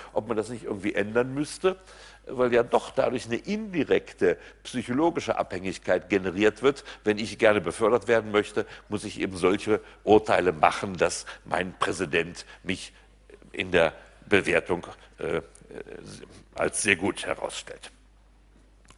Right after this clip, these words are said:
Gut, ähm, das also ist die, äh, die Bewertung durch den, äh, Gerichtsvorsitzenden. Das mag auch sein,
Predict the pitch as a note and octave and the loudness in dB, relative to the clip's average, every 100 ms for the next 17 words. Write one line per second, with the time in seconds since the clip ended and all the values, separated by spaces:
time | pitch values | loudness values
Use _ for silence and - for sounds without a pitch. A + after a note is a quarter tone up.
0 | _ E3+ - - - - - - - B2+ | _ 6 6 4 -14 -14 -14 -6 4 4
1 | C#3 C#3 - - - - A2 D3+ - D#3+ | 4 0 -6 -18 -20 0 6 8 8 6
2 | D3 C#3+ C#3+ - C#3 B2+ - - _ _ | 6 4 2 0 2 2 0 -14 _ _
3 | _ - - E2 G#2 A2+ A2 G#2 A2+ - | _ -18 -12 -12 -8 -4 -2 2 2 2
4 | G#2 - G#2 F#2 - F#2+ F2 - - _ | -6 -2 -2 -2 -2 -4 -4 -16 -20 _
5 | _ - - - - - - - G2+ G2+ | _ -20 -18 -18 -20 -20 -20 -6 0 0
6 | - - D#3 C#3 F#3+ - A#3+ C4+ D#3+ B2 | 0 6 8 10 8 8 0 4 4 6
7 | B2+ A2+ - B2 - D#3+ E3+ G#3+ | 6 6 8 6 6 6 6 6